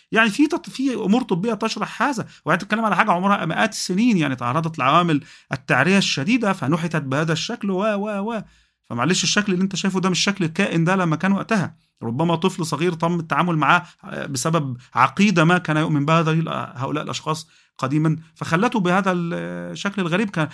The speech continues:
واحنا عارفين الحضارات القديمة كانت أساسا بتمجد كل ما هو مختلف، يعني بعض الحضارات القديمة كانت تمجد حالات القزامة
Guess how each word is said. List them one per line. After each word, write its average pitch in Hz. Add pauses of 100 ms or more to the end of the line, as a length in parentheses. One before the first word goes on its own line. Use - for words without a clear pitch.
(140)
واحنا 147
عارفين 165
الحضارات 160
القديمة 196
كانت 156
أساسا 202
بتمجد 165
كل 196
ما 165
هو 196
مختلف، - (680)
يعني 117
بعض 147
الحضارات 135
القديمة 147
كانت 131
تمجد 165
حالات 165
القزامة 135